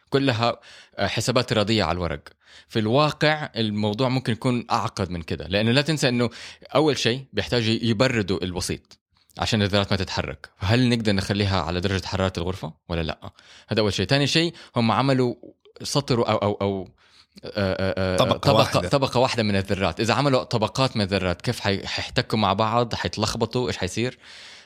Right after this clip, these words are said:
Speaker 1: هذا موضوع ما حيقدروا يعرفوه غير لما يعملوا ال-، ال-، ال-،
Speaker 2: مم.
Speaker 1: ال-، الاختبار نفسهم بيدهم ويقدروا يشوفوا إيش بيصير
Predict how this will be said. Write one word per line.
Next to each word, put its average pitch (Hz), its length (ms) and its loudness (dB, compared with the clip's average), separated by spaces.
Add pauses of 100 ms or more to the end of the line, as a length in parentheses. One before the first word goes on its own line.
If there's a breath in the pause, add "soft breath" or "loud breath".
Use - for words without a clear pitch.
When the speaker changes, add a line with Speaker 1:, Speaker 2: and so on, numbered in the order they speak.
Speaker 1:
هذا 120 160 2
موضوع 113 380 4
ما 120 140 2
حيقدروا 110 340 0
يعرفوه 95 240 -2
غير 113 120 2
لما 107 180 2
يعملوا 113 560 2
ال-، 92 260 -4
ال-، 90 420 -4
ال-، 82 100 -6
Speaker 2:
مم. 98 300 -8 (100)
Speaker 1:
ال-، 92 240 -8
الاختبار 110 440 0
نفسهم 87 420 -2 (160)
بيدهم 90 320 0
ويقدروا 107 340 0
يشوفوا 104 280 -2
إيش 95 100 -4
بيصير 78 460 -8